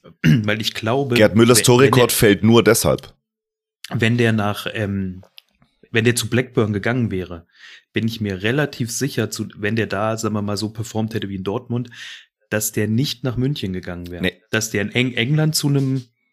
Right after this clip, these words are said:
Speaker 1: United,
Speaker 2: Den hätte sich Bayern
Speaker 1: äh,
Speaker 2: dann gar nicht
Speaker 1: Chelsea, wen
Speaker 2: leisten
Speaker 1: auch immer.
Speaker 2: können.
Speaker 1: <clears throat> Genau, ga-, ganz genau. Also das hat so viel Einfluss gehabt, dieser blöde Vulkanausbruch und, äh, diese Aschewolke und,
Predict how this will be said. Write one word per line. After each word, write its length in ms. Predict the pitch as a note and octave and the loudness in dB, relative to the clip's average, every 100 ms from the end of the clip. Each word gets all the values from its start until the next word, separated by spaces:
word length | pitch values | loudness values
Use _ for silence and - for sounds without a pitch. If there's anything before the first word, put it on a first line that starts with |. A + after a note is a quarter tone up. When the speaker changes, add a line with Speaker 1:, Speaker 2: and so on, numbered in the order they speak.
| _ _ - - - | _ _ -20 -18 -6
Speaker 1:
United, 540 | A2+ G#2+ G#2+ B2+ - | -2 -2 0 0 2
Speaker 2:
Den 100 | G#2 | 4
hätte 160 | A2 A2 | 4 4
sich 180 | A2+ | 4
Bayern 240 | G#2 A2 A2+ | 6 6 6
Speaker 1:
äh, 40 | |
Speaker 2:
dann 80 | A2+ | 6
gar 100 | A#2 | 6
nicht 120 | G#2+ - | 6 6
Speaker 1:
Chelsea, 300 | F#2+ B2+ A#2+ | 6 4 4
wen 40 | |
Speaker 2:
leisten 140 | - | 4
Speaker 1:
auch 60 | D#2 | 2
immer. 100 | D2+ - - - | 0 -4 -8 -4
Speaker 2:
können. 220 | D#3 A#2 - - - _ | -2 -2 -6 -12 -14 _
Speaker 1:
<clears throat> 140 | E3 - | -4 2
Genau, 400 | D3 A2 F#2 - | 4 4 0 -2
ga-, 120 | - - B2+ | -4 -2 0
ganz 240 | C#3+ D#3 | 0 2
genau. 320 | - B2 G2 - | 0 -2 -4 -4
Also 200 | A2+ A#2 | -4 -2
das 220 | A#2 A#2 | -4 -4
hat 220 | B2 A#2+ | -8 -6
so 160 | - F3+ | -2 -2
viel 200 | - D3+ | 0 -4
Einfluss 460 | C#3 F3+ - C#3 - | -2 -4 -2 -4 -2
gehabt, 320 | B2 D3 - | -4 -2 -4
dieser 300 | C3 A#2+ - _ _ _ _ _ _ | 0 -2 -2 _ _ _ _ _ _
blöde 260 | B2 C#3+ D#3 | 4 4 4
Vulkanausbruch 840 | D#3 - D#3 G#2 - - G2 - | 2 0 0 0 -6 -6 -8 -6
und, 280 | G#2+ G#2+ A2 | -6 -6 -6
äh, 140 | - | -10
diese 340 | A#2 A#2+ A#2 - | -10 -6 -4 -4
Aschewolke 560 | - A#2 G2 G2 F#2+ | -4 -4 -4 -6 -6
und, 260 | F#2+ F#2 | -10 -10